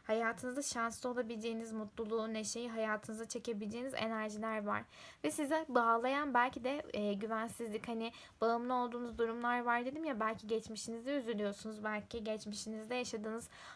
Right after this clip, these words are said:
hatalar ya da size yapılan hatalardan belki boynunuz bükük ya da nasıl diyeyim, bunları atlatamadığınız enerjiler söz konusu olabilir. Ama tamamen, e, böyle bir durum varsa aldatılmayla alakalı,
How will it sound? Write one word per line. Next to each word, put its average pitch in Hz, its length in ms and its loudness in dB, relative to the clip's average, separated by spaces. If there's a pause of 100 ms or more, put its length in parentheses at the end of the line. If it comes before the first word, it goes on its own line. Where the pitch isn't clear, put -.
hatalar 220 680 4 (840)
ya 233 100 -4
da 233 80 0
size 226 260 2
yapılan 233 400 2
hatalardan 220 840 2
belki 220 320 2
boynunuz 208 540 -2
bükük 220 380 -4
ya 214 140 0
da 220 180 6 (320)
nasıl 233 260 -4
diyeyim, 220 200 0
bunları 226 260 0
atlatamadığınız 226 800 -2
enerjiler 220 640 2
söz 214 260 -6
konusu 208 420 -4
olabilir. 214 480 2 (340)
Ama 330 200 0
tamamen, 294 720 0 (120)
e, 226 300 -2
böyle 311 320 6
bir 294 200 0
durum 277 260 0
varsa 285 360 0
aldatılmayla 226 800 -2
alakalı, 208 640 0